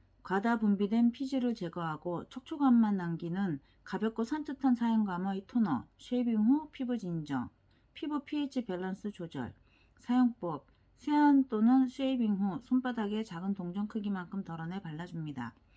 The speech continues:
화장솜에 적시 얼굴 전체를 두드리면 구석구석까지 흡수시킬 수 있습니다. <clears throat> 임바이빙 에멀전, 피부를 보호하고 수분 지속력을 높여 건강한 피부로 가꿔주는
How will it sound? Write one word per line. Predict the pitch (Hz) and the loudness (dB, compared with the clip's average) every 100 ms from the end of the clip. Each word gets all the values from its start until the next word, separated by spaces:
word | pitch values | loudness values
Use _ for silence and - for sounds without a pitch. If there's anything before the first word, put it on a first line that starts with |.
| _ _ _ _ | _ _ _ _
화장솜에 | - 294 285 269 247 | -4 4 4 6 4
적시 | 226 190 - | 4 -2 -4
얼굴 | 190 185 196 | -2 0 -2
전체를 | 190 185 190 190 | -4 -6 -4 -4
두드리면 | - 165 170 165 180 165 | -6 -10 -6 -4 -4 -8
구석구석까지 | - 185 220 208 202 185 - _ _ - 175 190 269 | -8 -4 -4 -2 -4 -4 -6 _ _ -10 -6 -2 -2
흡수시킬 | 262 - 262 - 196 | -4 -6 -8 -4 -6
수 | - 233 | -2 -2
있습니다. | 170 165 156 139 135 _ _ | -2 -6 -6 -6 -10 _ _
<clears throat> | 294 277 202 - _ _ _ _ _ _ _ | 12 12 12 10 _ _ _ _ _ _ _
임바이빙 | 233 240 247 262 247 240 294 349 - - | 10 12 12 10 8 8 6 2 -8 -4
에멀전, | 190 196 175 165 135 131 _ _ _ _ _ _ _ _ _ - _ | 0 2 2 0 -2 -4 _ _ _ _ _ _ _ _ _ -20 _
피부를 | - 277 294 277 | -4 -2 2 2
보호하고 | 214 190 180 165 196 175 | 4 2 2 0 0 0
수분 | - 285 302 277 | -2 -4 0 0
지속력을 | 208 233 226 208 185 | 2 4 6 6 2
높여 | 165 151 - 175 147 | -2 -4 -4 -4 -4
건강한 | 175 190 208 208 226 | -4 0 2 2 2
피부로 | - 202 185 208 | 0 -6 -2 -4
가꿔주는 | 208 165 - 180 185 208 | -4 -8 -6 -4 -2 -2